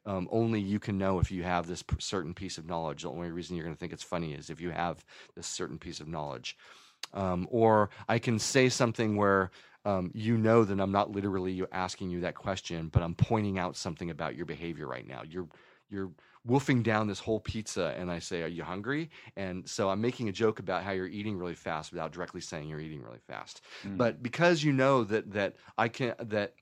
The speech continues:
Speaker 1: that, uh, I can mean things that are different from what I say, and you know that I recognize that ability in you, that, that affords all these different kinds of, of language tr-, tools that we can use to communicate our meanings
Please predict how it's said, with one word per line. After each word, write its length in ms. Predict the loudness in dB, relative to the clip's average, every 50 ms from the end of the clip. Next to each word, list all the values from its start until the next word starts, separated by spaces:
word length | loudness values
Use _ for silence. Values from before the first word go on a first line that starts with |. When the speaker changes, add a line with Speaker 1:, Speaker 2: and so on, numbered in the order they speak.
| _ _ _ _ _ _ -14 -4
Speaker 1:
that, 240 | -2 -2 -2 -2 _ _ _ _ _ _ _ _ _ _ _ _ _ -6
uh, 120 | -4 -4 0
I 100 | 0 0 0
can 260 | 0 -2 -2 0 0
mean 260 | 2 4 6 6 4
things 380 | 4 2 0 0 0 -2 -4 -4
that 120 | -6 -6 -6
are 40 | -6
different 300 | -8 -8 -8 -8 -10 -10
from 120 | -8 -6
what 100 | -4 -4
I 80 | -4 -4
say, 560 | -6 -4 -2 0 0 0 -2 -4 -8 -10 -12 _ _ _ _ -20 -20 -12 -8
and 360 | -6 -4 -4 -4 -4 -6 -8 -12 -18 -20
you 280 | -12 -2 0 2 2 4
know 260 | 4 4 4 4 4
that 140 | 2 2 2
I 100 | 0 2
recognize 540 | 0 -2 -2 -2 -6 -4 -4 -4 -4 -4 -4
that 160 | -4 -4 -4
ability 400 | -4 -6 -4 -4 -4 -4 -6 -6
in 120 | -6 -6
you, 340 | -6 -6 -6 -6 -6 -8 -10 -12 _ _ _ _ -2
that, 300 | 0 0 2 0 -2 -2
that 140 | -4 -4 -4
affords 540 | -4 -8 -4 -2 0 0 0 0 -2 -6
all 220 | -2 0 0 0 2
these 320 | 0 0 -2 -2 -4 -6
different 300 | -6 -6 -6 -6 -8 -14 -10
kinds 300 | -8 -8 -8 -8 -6 -8
of, 260 | -8 -8 -10 -14 -20 _ _ _ _ _ -10
of 300 | -10 -10 -10 -10 -14 -20 _ _ -12
language 600 | -8 -6 -4 -4 -4 0 0 -2 0 0 -6 -6 -6
tr-, 180 | -8 -10 -12 -16 _ -20 -20 _ _ _ _ _ _ _ -14
tools 420 | -8 -4 -2 -2 0 -2 -4 -4
that 60 | -6 -8
we 120 | -8 -10
can 200 | -8 -8 -8 -6
use 300 | -4 -2 -2 -2 -4 -6
to 100 | -10 -14
communicate 460 | _ -14 -10 -10 -10 -10 -8 -8 -8 -6
our 100 | -6 -6
meanings 540 | -6 -6 -6 -8 -8 -10 -12 -12 -12 -12